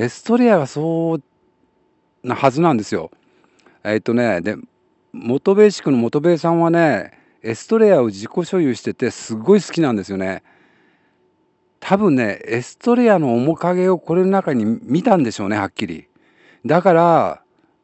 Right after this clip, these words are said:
あのー、一位に選んでるんですね。で、に、これから、えっと、二千十七、二千二十年に現行のね、ジクサの百五十が出るんですけど、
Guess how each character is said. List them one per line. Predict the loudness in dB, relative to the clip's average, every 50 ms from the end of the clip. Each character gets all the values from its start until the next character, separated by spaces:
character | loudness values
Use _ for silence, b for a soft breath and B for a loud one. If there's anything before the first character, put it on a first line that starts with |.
| _ _ _ _ _ _ _ _ _ _ _ _
あ | -10 -8 -6
の | -4 -4 -2 -2 -2 -2 -2 -2 -2 -4 -4 -6 -8
ー、 | -12 _ _ _
一 | -8 -6 -4 0 2 2
位 | 4
に | 4
選 | 4 4 2 2 2
ん | 2 0
で |
る | -2 -4
ん |
で | -8 -8
す | -6 -4 -2
ね。 | -2 -2 -2
で、 | -4 0 0
に、 | 0 0 -2 -6 -14 -20 _ _
こ | -4 -2
れ | 2
か | 2 4
ら、 | 4 4 4 2 -2 _ _ _ _ _
え | -10 -10 -8
っ | -6
と、 | -2 -2
二 | 0 0
千 | 0 0 0 0
十 | 0 0 -2 -2
七、 | -2 -2 -2
二 | -2
千 | 0 2 2 4
二 | 4 4 2
十 | 2 2 0 2 2
年 | 2 4 2 2
に | 2 2 0 0 -2 -4 -8 b b b b b b b b b b b
現 | 2 4 6 6 6
行 | 4 2 2 4
の | 4 2
ね、 | 2 2 0 0 -2 -6 -12 _ _ _ _ _ _ _ _ _ _ _
ジ | -10 -10 -10
ク | -6 -4
サ | -2 -2
の | 0 -2
百 | -2 -4 -4 -2
五 | -2 0 0
十 | 0 0 0
が | 0 2
出 | 2 2 2
る | 2
ん | 2 0
で | -2 -4
す | -4
け | -4 -2
ど、 | 2 2 2 2 2 -2 -6